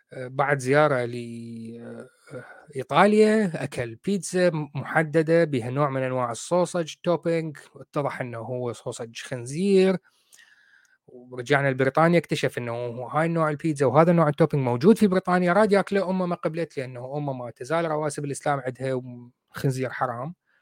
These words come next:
وأنت مسلم وما يجوز تاكل هاي الأشياء. فهو قال: "لا، أنا ملحد،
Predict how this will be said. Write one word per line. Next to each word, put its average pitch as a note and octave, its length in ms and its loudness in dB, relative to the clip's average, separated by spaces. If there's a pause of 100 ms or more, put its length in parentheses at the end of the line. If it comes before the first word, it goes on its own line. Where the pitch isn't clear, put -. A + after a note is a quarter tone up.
(1200)
وأنت B2+ 240 -2
مسلم C3+ 420 0
وما A#2+ 140 -2
يجوز B2 220 -6
تاكل A#2+ 280 -4
هاي A#2 100 -6
الأشياء. A2+ 360 -4
فهو E3+ 180 2
قال: F3 120 4
"لا، E3+ 120 6
أنا C3+ 240 2
ملحد، A#2 300 -10